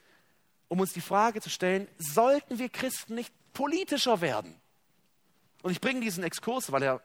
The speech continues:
in dieses Thema hineinpasst, aber weil er aktuell in den Gemeinden sehr, sehr viel diskutiert wird, viel mehr wie früher. Sollten wir nicht viel politischer werden? Sollten wir nicht als Christen unsere Stimme gegen das Unrecht in dieser Welt erheben?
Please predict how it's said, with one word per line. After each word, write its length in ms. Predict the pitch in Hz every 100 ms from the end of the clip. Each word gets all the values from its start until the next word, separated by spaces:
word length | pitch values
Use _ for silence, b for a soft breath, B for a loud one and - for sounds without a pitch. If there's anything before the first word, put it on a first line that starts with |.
| -
in 80 | 156
dieses 240 | 143 -
Thema 260 | 240 254 202
hineinpasst, 600 | 156 139 151 175 180 -
aber 160 | 165
weil 100 | 170
er 80 | 170
aktuell 680 | 165 - 175 226 262 190 113
in 120 | 143
den 100 | 131
Gemeinden 680 | 135 147 175 190 - 170 151 B B B B
sehr, 460 | - - 214 233 233
sehr 520 | 185 214 220 214 208
viel 400 | - - - 233
diskutiert 640 | 226 - 185 160 262 247 147
wird, 120 | -
viel 340 | - 233 240
mehr 240 | 214 214 190
wie 80 |
früher. 420 | 170 - 175 95 - _ _ _ _ _ _ _ -
Sollten 440 | - 220 247 226
wir 60 | 220
nicht 140 | 220
viel 140 | - 220
politischer 560 | - 202 202 196 -
werden? 240 | - 107 131
Sollten 340 | 180 185 160
wir 200 | 233 311
nicht 220 | 285 -
als 260 | 208 214 - B B B
Christen 460 | - 226 277 - 185
unsere 320 | 185 165 175
Stimme 680 | - - - - 294 294 262
gegen 300 | 220 247 226
das 200 | 214 -
Unrecht 460 | 233 240 226 214
in 80 | 202
dieser 240 | 196 185 170
Welt 240 | 185 180
erheben? 420 | 151 156 147 92